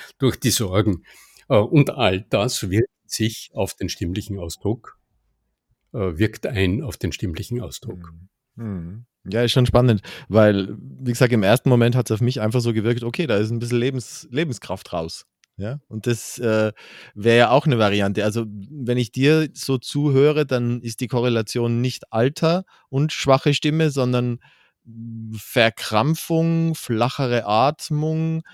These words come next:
Speaker 2: weniger Gest-, Gest-, Ge-, Gestik, weniger Ausnutzen des, des, des körpersprachlichen Raumes. Ist das korrekt so?
Speaker 1: Das ist korrekt.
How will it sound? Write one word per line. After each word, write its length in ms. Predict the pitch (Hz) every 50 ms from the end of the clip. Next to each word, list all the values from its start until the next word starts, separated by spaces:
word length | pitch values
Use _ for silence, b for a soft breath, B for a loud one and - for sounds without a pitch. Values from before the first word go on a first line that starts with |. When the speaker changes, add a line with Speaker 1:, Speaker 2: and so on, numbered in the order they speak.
| b b -
Speaker 2:
weniger 760 | 107 95 117 123 135 139 143 135 117 - 123 120 120 117 110 - _ _ _ _ _ _ _ _ _ _ _ _ _ _ _ _ - _ _
Gest-, 380 | - 120 123 120 - - _ _ _ _ - - -
Gest-, 120 | - 110
Ge-, 160 | - 123 110 107
Gestik, 680 | - 123 123 135 156 - - - 151 147 139 - -
weniger 680 | 120 120 123 127 131 120 113 117 113 113 113 113 113 113 b b b b b b b b
Ausnutzen 720 | - 110 127 135 - - 135 131 127 - - - 139 127
des, 280 | 117 120 113 - - -
des, 260 | - 113 110 - -
des 160 | - 110 -
körpersprachlichen 840 | - 123 113 120 - 139 - - 113 110 113 - 127 117 101 117 113
Raumes. 720 | 92 90 92 110 127 139 143 156 170 170 - - - - _ _ _ _ _
Ist 220 | - 117 - _ -
das 180 | 120 113 -
korrekt 400 | - 123 110 104 104 113 - -
so? 220 | - 139 156 185 196 _ _ _ _ _ _ _ _ _ _ _ _ _ _ _ - _ _ B B B B B B B B B B B B B B _ _ _ _ _
Speaker 1:
Das 220 | - 123 104 - -
ist 200 | 110 95 - -
korrekt. 680 | - 120 98 107 95 80 - - - _ - - B